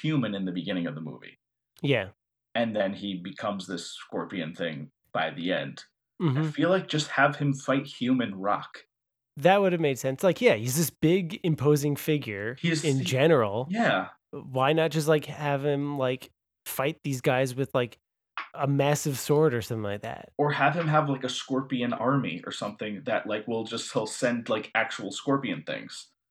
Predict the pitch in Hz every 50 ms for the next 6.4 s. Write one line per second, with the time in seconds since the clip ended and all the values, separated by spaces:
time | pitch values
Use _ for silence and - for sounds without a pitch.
0 | _ - 101 98 98 - - 151 165 226 214 131 104 101 104 - - _ _ _
1 | _ _ _ _ _ _ 120 120 117 120 107 104 107 113 117 120 117 - 120 123
2 | 117 113 110 107 107 104 101 101 98 - - _ _ _ _ _ _ _ - 113
3 | 117 90 78 67 67 69 - - - _ _ 123 131 - 143 143 143 143 143 143
4 | 135 - - - 170 170 - - 127 110 - - - 127 - - - 165 175 160
5 | 127 95 78 87 - 110 117 120 - 135 135 139 - - 101 92 - - 92 -
6 | 90 85 87 - 113 117 123 127